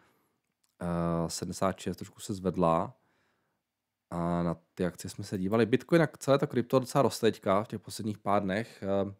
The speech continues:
a už jsme vlastně na čtyřiceti osmi tisíci, takže jo, potom, co se trošku propadlo, potom zavedení E T F ka, tak se to trošku zase stabilizuje a v podstatě jsme zpátky, eh, na tom letošním high.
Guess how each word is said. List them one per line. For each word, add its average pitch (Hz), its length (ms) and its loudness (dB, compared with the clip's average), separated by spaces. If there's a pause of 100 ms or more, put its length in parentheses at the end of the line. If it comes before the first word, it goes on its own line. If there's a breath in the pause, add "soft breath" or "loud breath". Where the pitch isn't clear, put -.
(880 soft breath)
a 95 360 6
už 98 120 -10
jsme 113 140 -2
vlastně 104 240 0
na 113 80 0
čtyřiceti 110 340 -6
osmi 123 200 -4
tisíci, 110 440 -4
takže 107 280 2 (480)
jo, 104 200 2
potom, 123 520 0 (400 soft breath)
co 113 140 -10
se 120 60 -10
trošku 123 220 -2
propadlo, 113 380 4
potom 120 220 -2
zavedení 120 340 2
E 110 60 2
T 113 140 2
F 107 140 -2
ka, 117 120 -2
tak 110 140 -4
se - 60 -20
to 127 60 -14
trošku 117 240 -8
zase 117 140 -8
stabilizuje 110 640 2
a 104 240 -2
v - 80 -18
podstatě - 540 -8
jsme - 140 -12
zpátky, 98 640 0 (560 soft breath)
eh, 95 160 -4
na 95 100 -2
tom 104 200 -2
letošním 104 400 -2
high. 95 340 2